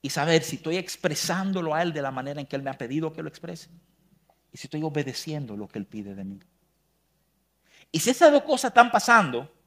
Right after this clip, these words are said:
el final, el destino, yo se lo dejo a Él. Pero, pero quiero despertar tu corazón. Quiero inquietarte y preguntarte,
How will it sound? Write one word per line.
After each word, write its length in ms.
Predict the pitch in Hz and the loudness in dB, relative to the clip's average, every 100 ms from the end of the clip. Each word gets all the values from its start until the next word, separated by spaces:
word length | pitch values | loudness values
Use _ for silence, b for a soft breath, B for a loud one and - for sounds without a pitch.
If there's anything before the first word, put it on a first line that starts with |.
| _ _ _ _ _ _ _ _ _ _ | _ _ _ _ _ _ _ _ _ _
el 280 | 175 180 170 | 10 12 12
final, 680 | - 196 180 196 170 135 - | 6 -4 -2 -2 0 0 2
el 280 | 175 180 160 | 6 6 6
destino, 580 | 165 - - 202 180 156 | -2 -4 -10 -8 -8 -8
yo 120 | 170 | -10
se 180 | - 190 | -10 -10
lo 120 | 170 | -8
dejo 240 | 175 156 | -8 -8
a 80 | 170 | -10
Él. 160 | 175 202 _ _ _ _ _ b - | -10 -14 _ _ _ _ _ b -2
Pero, 380 | 196 190 - - | 0 0 -2 6
pero 300 | 220 220 214 | 10 10 10
quiero 440 | - 240 247 294 262 | 2 4 6 6 2
despertar 1080 | 226 - - 196 170 - 214 220 220 214 - | -2 -6 -6 -4 -4 -4 -2 0 0 -2 -4
tu 140 | 196 | -8
corazón. 800 | - 190 165 - - 104 67 - _ _ _ _ _ _ _ _ _ _ _ _ _ _ _ _ _ - | -4 -4 -4 -8 -8 -10 -12 -18 _ _ _ _ _ _ _ _ _ _ _ _ _ _ _ _ _ -8
Quiero 180 | 185 | -4
inquietarte 960 | 214 202 190 180 170 156 160 156 - - _ _ _ _ _ _ _ _ _ _ _ _ _ _ _ - | -4 -6 -6 -6 -6 -6 -6 -8 -12 -20 _ _ _ _ _ _ _ _ _ _ _ _ _ _ _ -12
y 80 | 143 | -6
preguntarte, 720 | 156 156 151 165 160 160 | -4 -4 -4 -6 -6 -10